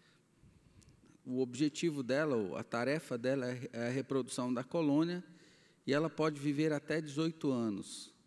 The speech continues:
Tem as sentinelas, que são as operárias, ou as seguranças, né? Se são sentinelas, elas fazem as seguranças. E tem as operárias e as enfermeiras. As operárias, as que fazem os túneis do formigueiro,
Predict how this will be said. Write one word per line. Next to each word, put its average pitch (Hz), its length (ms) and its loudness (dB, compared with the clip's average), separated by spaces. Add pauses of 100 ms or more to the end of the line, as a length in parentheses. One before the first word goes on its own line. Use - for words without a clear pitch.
(600)
Tem 160 280 4
as 135 160 2
sentinelas, 156 1000 -2
que - 140 -10
são 131 280 -2
as 117 160 -2
operárias, 127 680 0
ou 123 180 4
as 107 80 0
seguranças, 135 800 0
né? 151 220 0 (280)
Se - 140 -8
são 123 220 -2
sentinelas, 135 720 -2
elas 113 260 -6
fazem 120 280 -2
as 113 60 -8
seguranças. 117 720 -6 (1200)
E 226 380 0 (1400)
tem 170 260 2
as 151 140 2
operárias 180 760 0
e 190 40 0
as 180 120 0
enfermeiras. 143 720 0
As 147 160 -2
operárias, 190 540 0
as 170 160 -6
que - 100 -20
fazem 147 300 2
os 151 160 -2
túneis 208 420 0
do 151 80 -6
formigueiro, 147 800 0